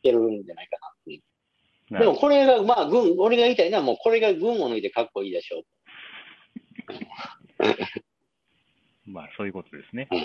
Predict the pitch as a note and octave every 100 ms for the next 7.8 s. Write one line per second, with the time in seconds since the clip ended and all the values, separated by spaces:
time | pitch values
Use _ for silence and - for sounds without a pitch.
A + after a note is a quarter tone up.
0 | D#2 D#2+ - - - - F2+ F#2 F#2 F2+
1 | - E2+ D#2+ D#2 D2 E2 G#2 A2 G2+ G#2+
2 | F#2+ E2+ G#2 G2 F#2+ F#2+ G2 G2 G#2+ F2
3 | E2 E2+ E2+ E2+ E2+ _ _ _ _ _
4 | _ - - - - - F#2+ - E3+ C#3+
5 | A#2+ - - C#3 C#3 C3 B2 - F#2+ F#2+
6 | A2+ G2+ - F#2+ F#2 F#2 F#2+ F#2 - F#2
7 | F#2 F2+ E2 D#2+ - - D#2+ -